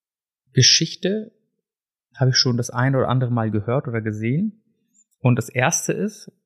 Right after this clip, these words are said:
was die Menschen denken, wenn irgendwo jemand alleine sitzt, ist, äh, "Ist die Person einsam? Warum ist man denn irgendwo alleine?" Und, äh,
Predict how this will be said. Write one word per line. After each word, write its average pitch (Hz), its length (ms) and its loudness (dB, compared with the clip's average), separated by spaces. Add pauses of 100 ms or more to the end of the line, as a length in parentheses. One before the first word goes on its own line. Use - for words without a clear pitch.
(200)
was 127 300 0
die 113 460 0
Menschen 117 420 0
denken, 123 340 0
wenn 117 160 -2
irgendwo 123 360 -2
jemand 117 280 -2
alleine 110 380 0
sitzt, - 420 -2
ist, - 300 -2
äh, 107 200 0 (180)
"Ist - 180 -12
die 123 60 -12
Person 110 380 0
einsam? 151 600 -2 (760)
Warum 104 220 -2
ist - 140 -8
man 104 120 0
denn 101 320 -6
irgendwo 104 320 -2
alleine?" 98 480 -2 (840)
Und, 110 460 2
äh, 107 300 -2